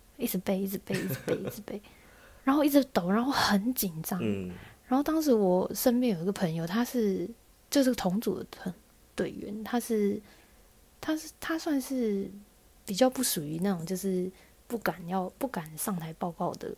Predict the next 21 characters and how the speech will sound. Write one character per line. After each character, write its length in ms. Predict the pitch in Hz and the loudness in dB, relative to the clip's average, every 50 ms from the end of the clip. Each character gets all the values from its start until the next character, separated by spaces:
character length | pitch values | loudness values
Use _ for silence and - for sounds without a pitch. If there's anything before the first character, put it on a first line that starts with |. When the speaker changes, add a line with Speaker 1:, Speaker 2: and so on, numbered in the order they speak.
| - | -10
Speaker 1:
会 160 | - - 202 160 | -4 -2 -2 -2
计 340 | 147 156 170 - - - - - - - - - | -2 -4 -8 -8 -10 -12 -14 -18 -20 -20 -20 -16
同 280 | - - 151 143 147 151 | -16 -14 -12 -12 -10 -8
学， 240 | - - 185 202 175 - - | -6 -4 -2 -2 -2 -4 -6
<laughs> 120 | - - | -12 -6
会 160 | - - 226 | -2 0 0
计 100 | 185 202 | 2 2
系 180 | 202 - - 185 | 2 2 2 0
的 60 | - | 0
同 140 | - - - | -2 -6 -8
学， 60 | 208 202 - - - - - - - | -8 -8 -8 -10 -10 -8 -10 -4 0
因 80 | - 285 | 0 2
为 20 | |
他 180 | 277 285 285 262 | 2 2 0 -2
是 140 | 262 262 233 | -2 -2 -2
会 220 | 220 - 247 220 | 0 2 2 2
计 180 | 196 196 214 196 | 2 2 0 0
辩 240 | 185 - 196 165 160 | 2 2 0 0 0
论 220 | 165 160 156 151 | -2 -4 -6 -6
队 240 | 156 - - - - | -8 -8 -8 -10 -12
的。 60 | - | -14